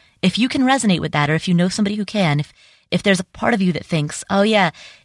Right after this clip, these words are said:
it is a shame that we have to think about money so much," when instead we could be thinking about something that's more noble, I invite you to ask yourself where that idea comes from.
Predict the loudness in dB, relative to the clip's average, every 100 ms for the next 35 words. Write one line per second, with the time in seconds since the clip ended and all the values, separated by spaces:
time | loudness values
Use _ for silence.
0 | -2 0 0 -2 -2 0 0 -2 -8 -10
1 | -4 -2 0 0 0 0 -2 -4 -6 -6
2 | -8 -8 -10 -12 _ _ _ _ _ _
3 | _ 0 2 2 2 0 0 -2 -4 -4
4 | -4 -2 -2 0 0 0 -2 -4 -10 -14
5 | -18 -20 -20 _ _ -8 -4 -2 0 -2
6 | -2 -2 0 2 0 -2 -4 -8 -10 _
7 | _ _ _ _ _ _ _ -4 -2 0
8 | 0 0 -2 -2 -4 -4 -4 -6 -4 -2
9 | 0 0 0 0 -4 0 -2 -2 -6 -8
10 | -8